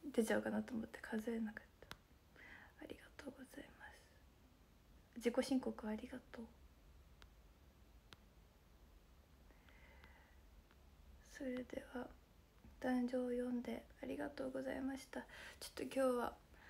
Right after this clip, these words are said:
あの、ヘトヘトボイスで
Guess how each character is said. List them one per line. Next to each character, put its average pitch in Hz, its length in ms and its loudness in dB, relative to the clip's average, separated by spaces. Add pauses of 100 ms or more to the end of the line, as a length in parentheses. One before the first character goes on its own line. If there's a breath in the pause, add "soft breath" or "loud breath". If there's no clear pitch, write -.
(180 loud breath)
あ 247 120 2
の、 247 340 0
ヘ - 160 0
ト 254 100 -4
ヘ 254 140 4
ト 262 480 6 (140)
ボ 269 180 10
イ 254 60 8
ス 233 200 2
で 226 200 6